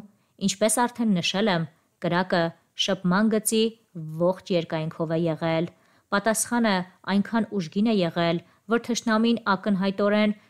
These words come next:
չէր սպասում։ Պատահական կրակի արդյունքում շարքից դուրս են բերվել երեք Ուրալ,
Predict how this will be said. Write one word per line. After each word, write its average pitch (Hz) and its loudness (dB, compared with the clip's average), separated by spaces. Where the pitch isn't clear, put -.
չէր 165 -4
սպասում։ 175 -2
Պատահական 208 0
կրակի 175 0
արդյունքում 190 -2
շարքից 170 -4
դուրս 196 -6
են 214 2
բերվել 208 2
երեք 175 0
Ուրալ, 190 0